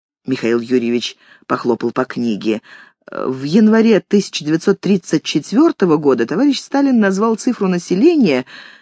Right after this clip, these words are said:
на конец тысяча девятьсот тридцать третьего года в сто шестьдесят восемь миллионов.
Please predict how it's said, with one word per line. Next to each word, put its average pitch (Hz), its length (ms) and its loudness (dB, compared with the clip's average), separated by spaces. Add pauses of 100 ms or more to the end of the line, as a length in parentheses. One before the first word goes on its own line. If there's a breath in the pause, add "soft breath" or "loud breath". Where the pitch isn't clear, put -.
(100)
на 160 280 -2
конец 160 640 -2
тысяча - 400 -2
девятьсот 143 380 -2
тридцать 165 500 -2
третьего 139 500 2
года 135 500 2 (600 soft breath)
в - 120 -18
сто - 500 0
шестьдесят 202 840 -2
восемь 202 580 2
миллионов. 107 960 -4